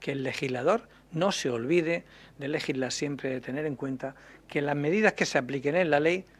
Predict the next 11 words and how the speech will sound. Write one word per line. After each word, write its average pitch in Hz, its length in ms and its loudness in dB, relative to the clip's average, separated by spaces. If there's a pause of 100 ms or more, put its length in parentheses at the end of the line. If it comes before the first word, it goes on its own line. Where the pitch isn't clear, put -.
(440)
en 156 120 -2
esta 156 200 -2
ley, 156 160 0
tengan 185 480 4
aplicabilidad, 170 880 6 (380)
aunque 131 220 -8
parezca 123 340 -4
que 127 80 -2
es - 100 -4
una 127 160 0
obviedad, 135 420 2